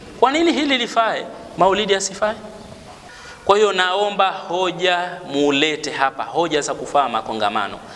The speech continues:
Na mkifanya tena Alhajar kongamano lenu tena, nitaomba tena hoja, mulete dalili. Kwa nini mfanye uzushi? Ya ayyuhalladhina amanu lima taquluna ma la taf'alun?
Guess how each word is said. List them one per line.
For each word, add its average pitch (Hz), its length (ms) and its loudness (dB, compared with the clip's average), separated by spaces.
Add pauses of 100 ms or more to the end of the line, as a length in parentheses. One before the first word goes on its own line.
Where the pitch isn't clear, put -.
(140)
Na 214 140 4
mkifanya 262 480 2
tena 254 320 0
Alhajar 165 560 -2
kongamano 151 440 -2
lenu 160 240 -2
tena, 113 360 0 (540)
nitaomba 123 560 0
tena 131 260 -2
hoja, 113 400 -4 (800)
mulete 131 400 0
dalili. 117 520 0 (1800)
Kwa 131 140 4
nini 190 220 -2
mfanye 180 360 0
uzushi? 156 480 -2 (200)
Ya 170 260 2
ayyuhalladhina 143 840 0
amanu 135 360 -4
lima 202 260 0
taquluna 143 640 -2
ma 117 180 0
la 104 160 -8
taf'alun? 104 560 -4